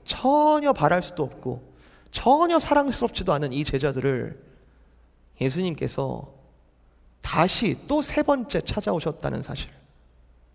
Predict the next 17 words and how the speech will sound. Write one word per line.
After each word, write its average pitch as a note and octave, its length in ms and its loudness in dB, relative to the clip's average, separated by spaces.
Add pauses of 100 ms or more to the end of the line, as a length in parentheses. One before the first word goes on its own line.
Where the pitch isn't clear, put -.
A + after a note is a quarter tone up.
(1700)
제자들의 G3 520 4
잘못에도 C#3 800 0
불구하고 C#3+ 880 0
이 F3+ 480 -4
예수님의 D#3+ 480 -2
믿음과 D3 800 -2
소망과 F#3+ 720 -2
사랑, F3 420 -2 (920)
여러분 A#3 240 4
어떻게 A3 340 2
느끼십니까? C#3+ 420 -6
거저 D#3+ 280 4
주시니까 G3+ 440 0
그냥 D#3+ 180 0
받으면 F3+ 320 -2
되는 D3 240 -2
건가요? C#3 400 -4